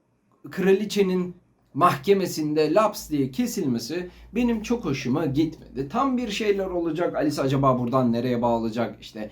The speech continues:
filmlerde izlediğimiz hani iyi ile kötü kraliçenin arasındaki kavga dönecek mi? Ee, onu merak ettim. İyi kraliçenin yanına gidip işte onun bebeğini görmesi, bebeğinin sonrasında dom-, domuza dönüşmesi,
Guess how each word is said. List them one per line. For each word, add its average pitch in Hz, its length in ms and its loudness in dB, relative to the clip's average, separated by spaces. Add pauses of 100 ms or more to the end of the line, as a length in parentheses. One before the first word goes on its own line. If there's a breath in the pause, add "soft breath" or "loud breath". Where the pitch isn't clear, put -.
(280 loud breath)
filmlerde 165 640 0
izlediğimiz 135 560 4
hani 120 140 0
iyi 127 240 0
ile 131 140 0
kötü 127 260 -6
kraliçenin 120 540 -2
arasındaki 113 600 -4
kavga 117 420 0
dönecek 117 500 0
mi? 123 260 0 (400 loud breath)
Ee, 117 120 -2
onu 175 280 4
merak 147 460 2
ettim. 139 380 -2
İyi 180 160 -4
kraliçenin 151 720 -2
yanına 143 380 0
gidip 139 300 0
işte 131 200 -8
onun 139 500 0
bebeğini 131 580 2
görmesi, 120 580 0
bebeğinin 123 420 0
sonrasında 123 520 -2
dom-, 120 400 -2
domuza 120 380 0
dönüşmesi, 120 680 -4